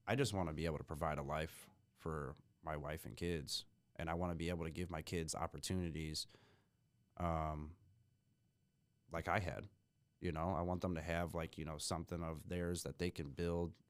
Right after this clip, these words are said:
for their own, or they can even just use it to live a less stressful life. Uh, so that's, uh, I think that's probably my big why.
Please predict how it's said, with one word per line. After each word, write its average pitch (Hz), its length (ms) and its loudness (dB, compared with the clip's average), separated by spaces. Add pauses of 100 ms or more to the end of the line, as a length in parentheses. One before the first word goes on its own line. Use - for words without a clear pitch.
(180)
for 90 100 0
their 82 220 2
own, 90 360 4 (640)
or 95 160 4
they 92 140 4
can 90 140 0
even 95 240 2
just 95 300 -4 (180)
use 95 220 2
it 78 140 0
to 92 100 2
live 92 460 4 (1120)
a 80 300 0 (300)
less 90 160 0
stressful - 520 0
life. - 400 0 (880)
Uh, 87 60 -4
so 90 180 2
that's, 98 300 4
uh, 82 180 2 (480)
I 90 60 -4
think 87 180 -2
that's - 200 -2
probably 73 360 0 (320)
my 76 80 -6
big 71 260 -4
why. 71 360 -2